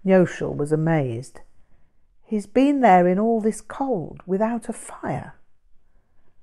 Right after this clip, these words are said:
Pautrol's face assumed a more serious demeanour, and he replied in a reverential tone, "Well, I'll be damned. Extraordinary,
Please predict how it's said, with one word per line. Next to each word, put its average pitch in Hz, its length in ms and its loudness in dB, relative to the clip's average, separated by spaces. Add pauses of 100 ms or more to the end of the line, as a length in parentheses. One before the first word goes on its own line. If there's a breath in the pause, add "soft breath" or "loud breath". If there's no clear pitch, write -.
(220)
Pautrol's 165 580 0
face 156 460 -2
assumed 156 520 -6
a 160 60 -4
more 160 240 -4
serious 147 640 -2
demeanour, 151 560 -6 (640)
and 165 120 -6
he 185 160 -2
replied 170 680 2
in 165 100 -2
a 165 80 0
reverential 170 800 -2
tone, 139 580 -4 (960)
"Well, 156 220 0
I'll 185 340 0
be 208 160 -2
damned. 139 680 -8 (720)
Extraordinary, 190 1080 -2